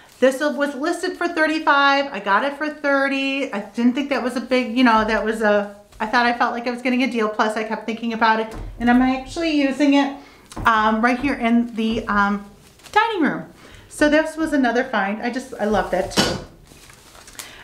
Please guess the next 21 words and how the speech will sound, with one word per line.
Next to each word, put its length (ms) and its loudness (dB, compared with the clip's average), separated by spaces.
And 220 4
then 320 4
lastly, 840 0
this 240 0
was, 260 0
was 320 2
a 240 0
thrift 320 0
store 320 -2
find. 580 -4
Was 160 2
another 800 2
little 420 0
copper 400 0
tea 180 -8
kettle. 340 -2
This 180 0
is 120 2
probably 680 2
is 400 -2
not 640 2